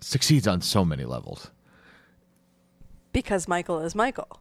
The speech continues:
Speaker 1: Yes.
Speaker 2: Like, it's not just uncomfortable because it's an office Christmas party and those are uncomfortable. It's uncomfortable because Michael makes it as uncomfortable as possible while trying to make it as awesome as possible.
Speaker 1: <laughs> Yes.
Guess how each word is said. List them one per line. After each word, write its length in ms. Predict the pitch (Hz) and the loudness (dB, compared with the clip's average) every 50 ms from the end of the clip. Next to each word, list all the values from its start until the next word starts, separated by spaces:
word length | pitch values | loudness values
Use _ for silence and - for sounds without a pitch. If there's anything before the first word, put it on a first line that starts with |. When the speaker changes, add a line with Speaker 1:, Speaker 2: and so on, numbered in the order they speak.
| _ _ - | _ _ -6
Speaker 1:
Yes. 380 | - - - - - - - | 2 2 2 2 2 -4 -4
Speaker 2:
Like, 260 | - 180 190 185 - - | -2 -2 -2 -2 -4 -4
it's 240 | - 196 - - - | -6 -4 -4 -4 2
not 240 | 240 254 262 311 - | 6 6 6 6 6
just 260 | - 254 233 - - 240 | 4 2 2 4 4 4
uncomfortable 760 | 202 196 240 - 208 202 196 - - - 180 165 170 170 165 | 4 4 4 4 4 4 4 4 0 0 2 4 4 4 2
because 400 | 156 170 160 - - 170 165 156 160 | 2 -2 -2 0 2 2 2 0 -2
it's 160 | 165 - - | -4 -4 -2
an 60 | 156 | 2
office 300 | 165 160 156 - - - | 2 2 2 0 -4 -6
Christmas 340 | - - 175 160 - 165 151 | -2 -2 -2 -2 -2 -6 -6
party 300 | - - 165 156 151 147 139 | -2 2 2 2 2 0 -4
and 120 | 127 143 | -4 -2
those 160 | 151 151 143 | -4 -2 -2
are 80 | 143 135 | -2 -2
uncomfortable. 760 | 123 135 - 143 156 151 - - 143 - - - - - - - | -4 -4 -4 -4 -4 -4 -4 -10 -10 -8 -8 -8 -6 -8 -6 -4
It's 180 | - 330 - - | -4 -2 0 0
uncomfortable 640 | 262 208 214 - 202 180 180 - 180 160 147 135 | -2 0 2 2 2 2 0 -2 -8 -4 -4 -6
because 320 | - - - 147 - 151 147 | -6 -6 -10 -10 -10 -8 -2
Michael 380 | 160 175 180 180 - 160 - | 0 0 0 0 0 -4 -4
makes 640 | 180 147 156 165 175 180 190 214 247 - - - - | -4 -8 -8 -8 -6 -2 0 0 0 0 -2 0 0
it 200 | 190 175 - - - - - - - - _ _ _ _ - | 0 0 -2 -8 -20 -20 -20 -20 -20 -20 _ _ _ _ 0
as 140 | - 185 170 | 0 2 4
uncomfortable 640 | 185 180 180 - - 190 180 - - 180 190 185 | 4 0 2 2 2 2 2 0 -4 0 2 4
as 120 | 175 165 - | 4 2 2
possible 680 | - - 185 185 180 156 - 175 165 175 165 165 160 - - | 2 4 6 6 6 4 2 2 4 6 6 4 4 2 4
while 260 | 160 185 180 180 175 | 6 8 8 8 6
trying 560 | 170 - - - 208 202 208 202 180 175 165 | 4 0 2 4 6 6 8 6 4 0 -4
to 160 | 147 - - 180 | -6 -4 -4 0
make 280 | 175 170 165 156 - - | 0 0 0 0 0 -2
it 180 | 151 - - - | -4 -4 -4 -6
as 160 | 156 156 151 | -4 0 4
awesome 380 | 160 175 170 160 - 156 151 | 6 6 6 4 2 -4 -6
as 160 | - 147 139 - | -8 -10 -8 -4
possible. 640 | - - - 165 - - - - - - - - - - - - - - - - | -4 -4 -2 -2 -4 -6 -8 -10 -12 -14 -14 -10 -8 -10 -10 -10 -12 -20 -10 -2
Speaker 1:
<laughs> 280 | - 101 - - - 180 - - - - _ _ | 0 2 4 6 6 4 4 2 -18 -20 _ _
Yes. 600 | - 110 113 - - 139 151 - - - - - | 0 0 0 2 0 -2 -2 -2 -6 -8 -8 -10